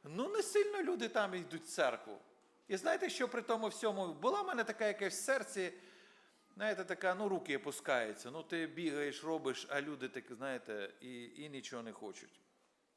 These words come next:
Я думаю, що щось подібне було в вашому житті, чи ні? Ми говоримо навіть, є сім'ї, де є діти невіруючі,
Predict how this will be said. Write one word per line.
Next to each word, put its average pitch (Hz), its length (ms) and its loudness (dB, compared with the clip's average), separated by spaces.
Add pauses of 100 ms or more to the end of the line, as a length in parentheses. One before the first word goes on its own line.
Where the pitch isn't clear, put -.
(400)
Я 220 140 0
думаю, 240 260 0
що - 160 -6
щось 214 220 -4
подібне 214 400 -4
було 214 260 0
в 170 40 0
вашому 123 440 -4 (300)
житті, 147 360 -6
чи 165 160 -10
ні? 135 200 -14 (1300)
Ми 208 400 4
говоримо 175 600 6
навіть, 147 400 2 (240)
є 196 180 0
сім'ї, 165 440 -6
де 127 180 -4
є 127 120 -6
діти 135 320 -10
невіруючі, 120 800 -8